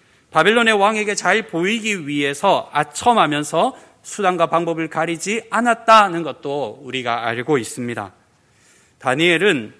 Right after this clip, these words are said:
비록 바벨론의 포로였지만 바벨론을 두려워하지 않습니다.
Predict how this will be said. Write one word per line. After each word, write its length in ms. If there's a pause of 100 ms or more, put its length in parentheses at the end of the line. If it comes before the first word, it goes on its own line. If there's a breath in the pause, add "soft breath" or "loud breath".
(120)
비록 500
바벨론의 540 (100)
포로였지만 1160
바벨론을 640
두려워하지 640
않습니다. 680